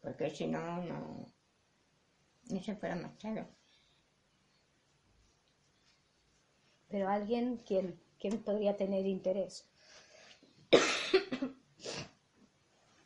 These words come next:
Speaker 1: Algo de familia.
Speaker 2: Porque usted piensa que una persona ajena, una persona que no le conociera de nada,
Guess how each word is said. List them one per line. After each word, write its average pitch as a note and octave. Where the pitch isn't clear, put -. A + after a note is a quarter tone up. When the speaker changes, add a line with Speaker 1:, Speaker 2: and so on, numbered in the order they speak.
Speaker 1:
Algo B3+
de A#3+
familia. A#3+
Speaker 2:
Porque A3
usted A#3
piensa C4+
que -
una A3
persona F#3+
ajena, G3+
una G3
persona G3+
que G3
no G3
le F#3+
conociera F#3+
de F3
nada, F#3